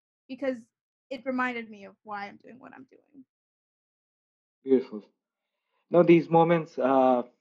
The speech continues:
Speaker 2: really help, and I'm, uh, sure that these moments will carry on as we move forward. Uh, you know, there's something which kind of, you know, I did say that it was my last, but there's something which I, because you said you also have learned violin,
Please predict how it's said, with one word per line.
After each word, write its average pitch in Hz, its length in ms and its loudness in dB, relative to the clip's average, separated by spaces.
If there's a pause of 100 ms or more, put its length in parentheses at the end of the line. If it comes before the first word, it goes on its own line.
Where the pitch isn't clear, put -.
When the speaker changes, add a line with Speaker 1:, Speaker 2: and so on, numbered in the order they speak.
(680)
Speaker 2:
really 147 340 2
help, 127 460 -4
and 123 160 -12
I'm, 123 320 -10 (120)
uh, 113 140 -14 (160)
sure 147 320 2
that 120 180 -4
these 123 180 -6
moments 123 400 -8
will 113 120 -6
carry 117 360 -2
on 113 180 -4
as 110 180 -10
we 113 100 -20
move 117 260 -16
forward. 104 360 -2 (840)
Uh, 139 260 4 (140)
you 156 100 4
know, 190 120 6
there's 196 200 4
something 233 320 2
which 233 240 4
kind 202 200 6
of, 175 100 0 (380)
you 139 60 -12
know, 151 60 -4
I 156 140 0
did 165 260 -6
say 175 100 -4
that 147 180 2
it 131 80 -10
was 127 180 -10
my 127 120 -4
last, 117 340 -4 (140)
but 113 160 -6 (320)
there's 135 140 -8
something 165 300 -6
which 156 280 -8 (520)
I, 131 320 -4 (260)
because 139 280 -4
you 156 100 -8
said 180 240 2
you 160 180 8
also 151 280 6
have 151 200 0
learned 147 240 0
violin, 147 520 0